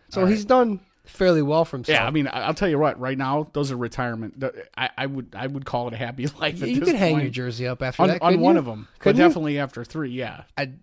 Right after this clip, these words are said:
Speaker 1: well, I feel like I would still keep playing after Taylor Swift, but I would
Speaker 2: Well,
Speaker 1: retire after
Speaker 2: well,
Speaker 1: Katy
Speaker 2: the thing
Speaker 1: Perry.
Speaker 2: is, you, you use that,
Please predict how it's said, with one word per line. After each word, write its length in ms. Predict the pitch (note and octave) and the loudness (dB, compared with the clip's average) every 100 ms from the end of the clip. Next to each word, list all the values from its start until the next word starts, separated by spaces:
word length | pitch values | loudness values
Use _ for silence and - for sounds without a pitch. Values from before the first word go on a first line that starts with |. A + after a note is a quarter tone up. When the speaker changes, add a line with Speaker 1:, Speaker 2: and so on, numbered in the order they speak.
| _ - | _ -2
Speaker 1:
well, 400 | A3+ F#3 F3 - - - - - - - _ _ _ | 6 8 6 0 -12 -14 -14 -20 -20 -20 _ _ _
I 80 | D#3+ | -6
feel 160 | G3 | 2
like 120 | F#3+ D#3+ | 2 2
I 60 | |
would 100 | D#3 | 0
still 200 | - E3 | 0 -4
keep 220 | - C3 | -4 -8
playing 300 | D#3 C#3+ C#3+ | -2 0 0
after 200 | C#3+ C3+ | -2 -6
Taylor 280 | C#3 C#3+ C#3 | -6 -4 -4
Swift, 400 | C3 D3+ D3 - _ _ _ | -2 -2 -2 -4 _ _ _
but 100 | - | 2
I 60 | D#3 | 6
would 100 | D#3 | 6
Speaker 2:
Well, 60 | D3+ | 4
Speaker 1:
retire 320 | - B2 A#2 | 0 -4 -4
after 180 | A2+ A2+ | -6 -2
Speaker 2:
well, 80 | D#3 | 2
Speaker 1:
Katy 120 | D#3 | 2
Speaker 2:
the 20 | |
thing 140 | F#3+ F#3 | 2 0
Speaker 1:
Perry. 260 | E3+ B2 | 2 0
Speaker 2:
is, 180 | C3+ C3 | -2 -6
you, 140 | C3+ | -6
you 240 | D3+ C3+ D3 | -6 -4 -4
use 160 | C3 | -4
that, 360 | A#2 C3 D3+ - | -4 -2 -4 -6